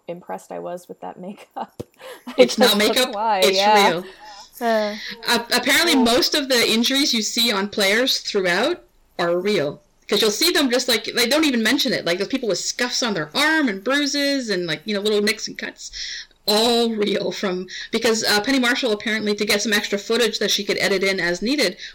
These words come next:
Speaker 2: would get the players just to play random innings, like, unscripted innings, to get more footage.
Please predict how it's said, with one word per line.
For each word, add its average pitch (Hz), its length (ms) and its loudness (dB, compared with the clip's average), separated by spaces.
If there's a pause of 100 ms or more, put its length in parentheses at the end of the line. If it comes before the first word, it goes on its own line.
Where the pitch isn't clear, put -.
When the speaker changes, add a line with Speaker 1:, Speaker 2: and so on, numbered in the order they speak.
Speaker 2:
would 208 140 2
get 226 180 -2
the 233 80 -4
players 226 360 0
just 233 220 -2
to 254 80 -2
play 240 300 0
random 202 460 0
innings, 190 460 0
like, - 140 -2
unscripted 220 680 0
innings, 202 520 -2 (320)
to 202 140 0
get 202 280 0
more 190 140 0
footage. - 600 -2